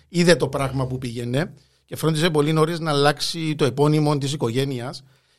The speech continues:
και από Σβάρτς το έκανε σε Σόρος για να κρύψουν φυσικά την εβραϊκή τους ταυτότητα. Και, μ, ενώ πλαστογράφησαν αρκετά έγγραφα που έδειχναν ότι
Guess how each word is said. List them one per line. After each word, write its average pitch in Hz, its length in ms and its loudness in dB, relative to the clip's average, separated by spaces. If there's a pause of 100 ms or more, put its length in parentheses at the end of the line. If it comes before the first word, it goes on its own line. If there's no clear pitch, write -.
(140)
και 131 280 0
από 131 360 -4
Σβάρτς 131 680 0
το 143 100 -4
έκανε 170 240 0
σε - 160 0
Σόρος 151 580 0 (600)
για 135 160 -4
να 135 80 0
κρύψουν 160 440 -4
φυσικά 143 360 -2
την 147 220 -2
εβραϊκή 139 380 0
τους 139 120 -6
ταυτότητα. 131 640 -4 (680)
Και, 143 580 -2
μ, 135 520 -8
ενώ 160 200 -4
πλαστογράφησαν 165 600 -2
αρκετά 143 280 -6
έγγραφα 196 480 -2
που 170 140 -6
έδειχναν 175 460 -2
ότι 160 220 -2